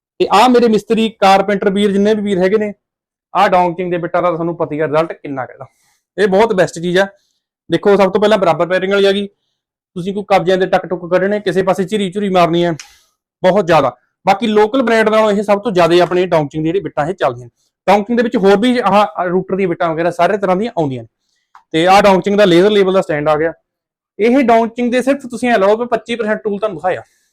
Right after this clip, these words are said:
ਜਿਹੜੀ ਮੈਂ ਤੁਹਾਨੂੰ ਬੁੱਕ ਦਿਖਾਈ ਸੀ, ਇਹ ਬੁੱਕ ਦੇ ਵਿੱਚ ਇੰਨੇ ਸਾਰੇ ਟੂਲ ਆ Dongqing ਦੇ, ਜਿਹੜੇ ਤੁਸੀਂ ਆਉਣ ਵਾਲੇ ਸਮਿਆਂ ਦੇ ਵਿੱਚ ਤੁਹਾਨੂੰ ਦਿਖਾਉਣੇ ਆ।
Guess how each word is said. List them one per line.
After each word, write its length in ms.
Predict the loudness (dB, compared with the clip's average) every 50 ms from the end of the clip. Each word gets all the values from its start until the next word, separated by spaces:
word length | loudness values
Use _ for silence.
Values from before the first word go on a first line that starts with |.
| _ _ _ _ _ _ _ _ _ _ _ -2
ਜਿਹੜੀ 180 | 0 2 2 2
ਮੈਂ 100 | 2 2
ਤੁਹਾਨੂੰ 200 | 2 0 0 0
ਬੁੱਕ 200 | -2 -2 0 0
ਦਿਖਾਈ 260 | 2 2 2 2 2
ਸੀ, 180 | 0 -2 -4 -6 _ _ _ _ _ _ _ _ _ _ _ _ _ _ _ _ -4
ਇਹ 80 | -2 0
ਬੁੱਕ 240 | 0 0 0 2
ਦੇ 120 | 4 4 4
ਵਿੱਚ 160 | 4 4 2
ਇੰਨੇ 280 | 0 2 2 2 2 2
ਸਾਰੇ 400 | 2 2 2 4 4 4 4 2 2 0 -2
ਟੂਲ 200 | -4 0 2 2
ਆ 40 | 2 2 2
Dongqing 320 | 0 0 -2 -4 -4 -4
ਦੇ, 160 | -4 -6 -10 -10 _ _ _ _ _ _ _ _ _ _ _ _ _ _ _ _ _ _ _ _ _ _ -4
ਜਿਹੜੇ 200 | -2 -2 -2 -2
ਤੁਸੀਂ 240 | -2 -4 -4 -6 -4 0
ਆਉਣ 200 | 0 2 2 2
ਵਾਲੇ 160 | 2 2 2
ਸਮਿਆਂ 300 | 2 2 2 2 2 2
ਦੇ 100 | 2 2
ਵਿੱਚ 180 | 2 0 -2 -4
ਤੁਹਾਨੂੰ 600 | -6 -6 -6 -10 _ _ _ _ _ -6 -4 -4
ਦਿਖਾਉਣੇ 260 | -2 0 0 0 2 0
ਆ। 120 | 0 -2